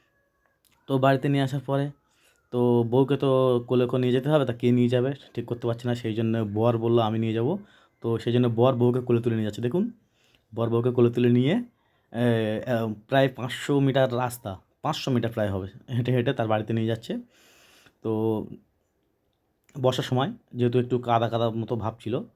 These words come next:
সেই জন্য করে আস্তে আস্তে যাচ্ছে, তো যদি পড়ে যায়।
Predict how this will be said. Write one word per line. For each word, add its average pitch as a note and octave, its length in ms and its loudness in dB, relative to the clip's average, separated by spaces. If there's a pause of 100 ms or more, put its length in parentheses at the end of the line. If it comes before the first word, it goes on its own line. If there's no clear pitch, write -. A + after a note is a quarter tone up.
(260)
সেই A#2+ 200 -4
জন্য A#2 240 2
করে A#2 520 -2
আস্তে A#2 300 -8
আস্তে G#2+ 180 -10
যাচ্ছে, A2 320 -8 (1400)
তো A2+ 120 -2
যদি A#2 240 0 (100)
পড়ে A#2+ 140 4
যায়। B2 160 2